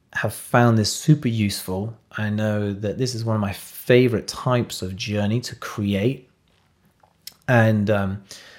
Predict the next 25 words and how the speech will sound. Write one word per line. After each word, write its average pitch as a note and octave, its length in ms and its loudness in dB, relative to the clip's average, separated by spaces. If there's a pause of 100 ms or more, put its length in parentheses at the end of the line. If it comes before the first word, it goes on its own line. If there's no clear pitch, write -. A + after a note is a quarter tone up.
(140)
one B2+ 220 6
of A2+ 320 0
the, G#2 800 0
one A#2 160 0
of A2 60 2
the A2 60 0
projects - 560 -4
within, A2 520 2
um, G2 220 -6
Unspice A2 460 -6
Pro A2+ 380 6 (1200)
is B2 440 4 (280)
the, G#2 640 0 (460)
is - 400 -4
a A#2 80 2
journey A2 460 2
of F#2 80 -8
discovery. G#2+ 500 -6
It's - 100 -6
about F2+ 220 -10
a - 20 -10
vineyard G#2+ 460 -2 (500)
in F#2 280 -2
Nova F#2 200 -4
Scotia, G2 560 -4